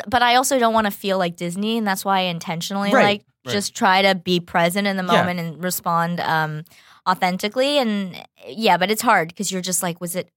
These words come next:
Speaker 1: was that, was I okay to say that? I don't know." It, it's, it's definitely safer to stick
Speaker 2: Right.
Speaker 1: to the
Speaker 2: That's
Speaker 1: script
Speaker 2: the
Speaker 1: in
Speaker 2: double-edged
Speaker 1: some
Speaker 2: sword,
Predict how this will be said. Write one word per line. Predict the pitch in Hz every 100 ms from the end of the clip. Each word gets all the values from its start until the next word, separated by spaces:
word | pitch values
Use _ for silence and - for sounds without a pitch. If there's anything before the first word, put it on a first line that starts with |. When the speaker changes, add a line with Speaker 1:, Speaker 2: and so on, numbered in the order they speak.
| _ _
Speaker 1:
was | - 180
that, | 208
was | 185 190
I | 196 196
okay | 190 185 208
to | 226
say | - 185 254
that? | 311 349
I | 262
don't | 220 202 180
know." | 180 226 254
It, | 240 -
it's, | 208 - -
it's | 269
definitely | - 403 440
safer | - - 208 214 254
to | 269 208
stick | - - 196 196 - _ _ _ -
Speaker 2:
Right. | 202 - -
Speaker 1:
to | 226
the |
Speaker 2:
That's | 202 185
Speaker 1:
script | - 240
Speaker 2:
the | 240
Speaker 1:
in | 233
Speaker 2:
double-edged | 254 214 165 233
Speaker 1:
some |
Speaker 2:
sword, | 220 135 107